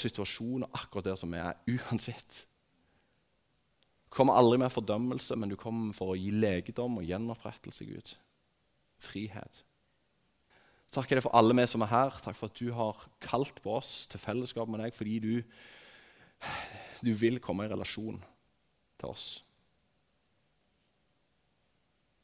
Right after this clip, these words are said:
Så jeg har lyst til å bare gi oss til deg nå, denne dagen. Takk for at du er her. Takk for at du vil berøre livet vårt.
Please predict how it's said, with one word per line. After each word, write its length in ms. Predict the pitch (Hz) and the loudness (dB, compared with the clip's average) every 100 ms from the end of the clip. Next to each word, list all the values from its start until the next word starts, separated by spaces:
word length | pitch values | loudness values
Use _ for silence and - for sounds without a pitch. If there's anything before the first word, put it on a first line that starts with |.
| _ _ | _ _
Så 120 | - | -8
jeg 20 | 123 | -6
har 20 | |
lyst 80 | 127 | -2
til 60 | |
å 40 | 117 | 0
bare 100 | 113 | 2
gi 120 | 123 | 2
oss 220 | 98 123 - - | 2 0 -4 -4
til 160 | 107 | -2
deg 160 | 113 117 | -2 -2
nå, 220 | 120 139 120 - - | -2 -4 -8 -20 -4
denne 220 | 101 101 | -4 -2
dagen. 300 | 113 113 113 - | -4 -4 -6 -10
Takk 160 | - - | -14 -10
for 140 | 104 | -10
at 80 | - | -6
du 80 | 101 | -8
er 80 | 98 | -6
her. 260 | 90 - - _ - - | -8 -10 -18 _ -20 -10
Takk 160 | - 107 | -8 -6
for 80 | |
at 80 | 101 | -6
du 220 | 113 113 104 | -2 0 0
vil 160 | 104 | 0
berøre 380 | 101 85 98 98 | -2 -4 -6 -6
livet 220 | 95 104 | -8 -10
vårt. 420 | - - - - | -12 -12 -14 -16